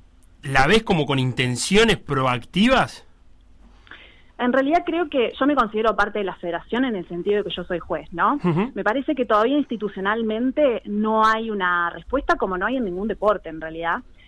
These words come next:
Speaker 2: Ni acá ni en Latinoamérica, eh, he visto así iniciativas fuertes de este tipo, pero creo que en Uruguay se está hablando mucho el tema últimamente, además, en el caso de, de menores.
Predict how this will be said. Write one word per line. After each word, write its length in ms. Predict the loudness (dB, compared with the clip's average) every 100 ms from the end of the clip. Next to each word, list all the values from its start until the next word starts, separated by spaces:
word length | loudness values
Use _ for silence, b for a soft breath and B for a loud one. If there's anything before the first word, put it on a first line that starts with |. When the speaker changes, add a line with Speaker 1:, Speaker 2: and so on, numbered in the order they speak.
| b -4
Speaker 2:
Ni 140 | -2
acá 340 | 0 2 2
ni 140 | 2 -4
en 80 | -6
Latinoamérica, 840 | -6 -6 -6 -6 -4 0 0 -2
eh, 320 | -8 -12 -12 -10
he 120 | -10
visto 240 | -8 -6
así 160 | -8 -6
iniciativas 560 | -8 -8 -6 -4 -4 -2
fuertes 340 | -4 -4 -10
de 60 | -14
este 180 | -12
tipo, 360 | -10 0 0 0 B B B B
pero 240 | 0 2 2
creo 200 | 2 2
que 100 | 0
en 80 |
Uruguay 380 | -2 0 2 0 -4
se 60 |
está 160 | -4 -2
hablando 280 | -2 -4 -6
mucho 180 | -6
el 120 | -4 -2
tema 180 | -2
últimamente, 560 | -4 -6 -6 -4 -2 -2
además, 340 | -2 0 -2 -4 -14
en 160 | -12
el 60 | -6
caso 260 | -6 -4 -6
de, 300 | -6 -8 -10
de 120 | -10
menores. 460 | -6 -2 0 -2